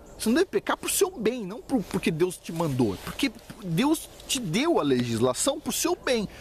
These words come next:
Ó, se você comer carne de porco, sua energia vai lá embaixo e pode ter um problema de saúde, problema, et cetera tal. Ele deu legislação pro nosso bem.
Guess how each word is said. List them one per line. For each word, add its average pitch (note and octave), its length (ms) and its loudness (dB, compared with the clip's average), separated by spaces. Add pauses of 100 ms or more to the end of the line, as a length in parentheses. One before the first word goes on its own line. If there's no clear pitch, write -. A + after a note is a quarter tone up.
(200)
Ó, G3+ 160 2
se - 120 -14
você - 80 -10
comer G#3 320 -6
carne C3 280 0
de A#2 60 -4
porco, - 560 0 (280)
sua - 180 2
energia G#3+ 380 4
vai E3+ 140 4
lá A3 140 4
embaixo F3 680 -2 (240)
e G#4+ 80 -10
pode B3+ 320 0
ter - 140 -2
um C#4 80 -6
problema D4 560 0
de A#2+ 100 -4
saúde, A3 640 2
problema, F3+ 360 0
et G3+ 100 -8
cetera - 360 -2
tal. - 220 -4 (1400)
Ele G3+ 140 2
deu G#3+ 180 0
legislação F#3 560 2
pro D4 140 -4
nosso D4 220 0
bem. A#3+ 420 -2